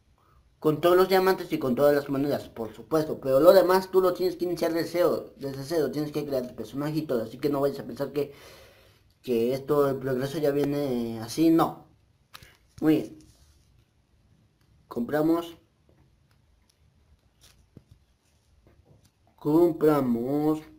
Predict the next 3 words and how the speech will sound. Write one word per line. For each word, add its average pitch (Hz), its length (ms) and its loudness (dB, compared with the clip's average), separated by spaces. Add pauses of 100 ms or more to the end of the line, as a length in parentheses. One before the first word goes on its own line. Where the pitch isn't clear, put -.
(400)
Compramos. 131 880 -8 (2000)
Y 147 120 -6
compramos. 143 600 -2